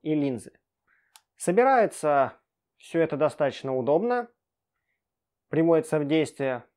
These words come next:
туда вставляете смартфон, фиксируете его.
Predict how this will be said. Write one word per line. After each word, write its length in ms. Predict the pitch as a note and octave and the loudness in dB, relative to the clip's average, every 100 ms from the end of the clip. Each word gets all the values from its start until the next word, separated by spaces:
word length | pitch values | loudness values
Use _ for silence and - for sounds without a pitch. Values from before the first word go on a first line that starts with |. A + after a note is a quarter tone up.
| _ - | _ -10
туда 280 | C#3 D3+ | 0 2
вставляете 600 | C3 - C3+ B2+ A#2 A#2 | 2 -2 -2 -2 -4 -6
смартфон, 640 | A2 C#3+ D#3 - A#3+ B3 - _ _ _ _ _ _ _ _ | -8 -6 -6 -2 -2 -2 -8 _ _ _ _ _ _ _ _
фиксируете 800 | D#3 - - A#3+ A#3 G#3+ G#3 G3+ | -8 -6 -2 0 2 2 0 0
его. 360 | G3 F#3+ F#3 | 0 -2 -4